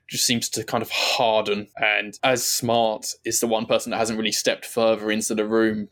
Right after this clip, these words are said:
towards the doctor, is now closest to this particular bulbous mass,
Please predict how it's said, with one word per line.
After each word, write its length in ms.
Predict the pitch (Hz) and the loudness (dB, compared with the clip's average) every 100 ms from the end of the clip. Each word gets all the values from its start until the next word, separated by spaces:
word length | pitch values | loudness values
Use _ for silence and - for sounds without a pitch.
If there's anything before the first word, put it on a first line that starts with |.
| - | -10
towards 360 | 113 110 104 | 0 0 0
the 60 | 104 | -2
doctor, 420 | 107 110 - 110 - - - - _ _ _ _ _ _ - | 0 0 0 -4 -4 -10 -20 -20 _ _ _ _ _ _ -4
is 180 | 120 120 | -2 2
now 180 | 117 110 | 2 2
closest 580 | - 110 110 107 - | 0 0 0 -4 -4
to 160 | - 113 | -2 0
this 180 | 104 - | 0 -2
particular 680 | - - 107 - 110 107 - _ | -4 -2 -2 -2 0 0 -2 _
bulbous 460 | 113 113 101 104 | 0 0 -2 -2
mass, 720 | 127 117 110 107 - - - | -2 2 2 0 0 0 0